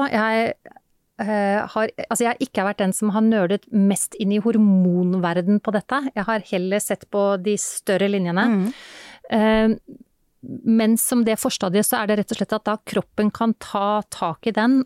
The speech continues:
Speaker 1: og da produsere og lage det, eh, og tilrettelegge og balansere hormonene mere av, ja.
Speaker 2: Mm.
Speaker 1: Ehm,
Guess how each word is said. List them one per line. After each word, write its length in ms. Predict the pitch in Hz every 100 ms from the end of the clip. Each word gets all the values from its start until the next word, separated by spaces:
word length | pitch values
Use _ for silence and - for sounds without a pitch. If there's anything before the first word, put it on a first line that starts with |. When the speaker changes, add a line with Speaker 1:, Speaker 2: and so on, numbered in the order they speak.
| -
Speaker 1:
og 220 | 220 208
da 340 | 190 190 202 214 _
produsere 920 | - 196 214 - 190 175 165 196 240 -
og 360 | 208 196 202 - _ _ -
lage 600 | 202 233 220 165 160 220 226 - - - _
det, 540 | - 196 196 185 202 -
eh, 600 | 208 196 196 190 190 196
og 100 | 214
tilrettelegge 600 | 233 240 196 175 208 254
og 120 | 220 185
balansere 640 | 202 202 - 170 185 202
hormonene 1800 | 220 190 180 170 165 175 170 190 226 240 - 220 - - - 240 220 208
mere 320 | 185 156 190 - -
av, 320 | 202 185 175 165 - - -
ja. 100 | 190 - - -
Speaker 2:
Mm. 240 | 226 175 143 - - - - -
Speaker 1:
Ehm, 720 | 220 214 196 180 160 214